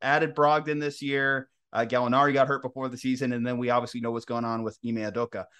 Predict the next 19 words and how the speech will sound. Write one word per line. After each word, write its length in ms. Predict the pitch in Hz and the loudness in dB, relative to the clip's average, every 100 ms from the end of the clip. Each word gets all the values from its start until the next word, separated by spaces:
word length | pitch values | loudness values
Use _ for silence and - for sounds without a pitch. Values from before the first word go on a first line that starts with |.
| _ | _
The 80 | 143 | -4
Bucks 460 | 135 240 247 - - | 2 4 4 -2 -12
just 180 | 196 | -10
kinda 220 | - 320 349 | -6 -2 -2
s-, 180 | - - | -4 -14
stayed 340 | - 202 220 - | -10 -4 -4 -2
pat. 360 | 143 196 202 _ - | 0 0 0 _ -4
They 100 | 175 | -2
didn't 160 | 214 | -2
really 180 | 202 202 | -2 -2
make 260 | 151 165 160 | 0 -2 -2
any 200 | 160 139 | 0 2
notable 340 | 139 165 147 | 2 2 0
moves. 300 | 113 143 160 | -2 -2 -2
Their 100 | 127 | -4
biggest 400 | 113 156 151 131 | -2 -2 -2 -6
move 180 | 135 147 | -4 -2
is 160 | 127 | -4
this 320 | - 131 - | -4 -8 -8